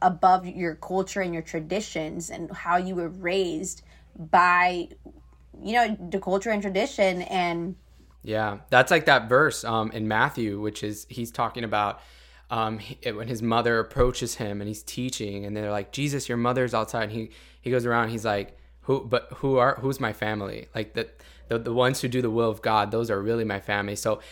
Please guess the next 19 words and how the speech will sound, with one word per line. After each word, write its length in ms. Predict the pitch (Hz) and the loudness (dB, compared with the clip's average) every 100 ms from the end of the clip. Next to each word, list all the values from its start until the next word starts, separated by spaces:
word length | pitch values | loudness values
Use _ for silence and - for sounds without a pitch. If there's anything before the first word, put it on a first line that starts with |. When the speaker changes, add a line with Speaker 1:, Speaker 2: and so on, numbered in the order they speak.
| - | -6
Speaker 2:
even 280 | - 151 160 | 0 4 6
though 160 | 147 143 | 6 6
in 220 | 131 139 | 4 4
that, 260 | 123 113 | 4 2
in 100 | 127 | 0
that 160 | 127 110 | 0 2
atmosphere, 640 | 123 170 160 - 127 117 | 4 4 4 -4 -2 0
well, 140 | 110 110 | 0 0
in, 240 | 120 127 - | -2 -4 -6
in 120 | 120 | -4
that 220 | 117 110 | -2 -4
social 340 | - 131 120 135 | 2 2 4 0
economic, 500 | 113 113 113 113 110 | 0 2 2 2 0
like, 240 | 104 98 - - - - | -2 -4 -12 -20 -20 -8
l-, 120 | 117 - | -8 -6
living 420 | 131 147 151 143 | 6 6 8 2
style, 580 | 143 - 131 117 113 110 | 0 6 8 8 6 4
which 200 | 113 - | 0 2
was 280 | 117 107 | 2 2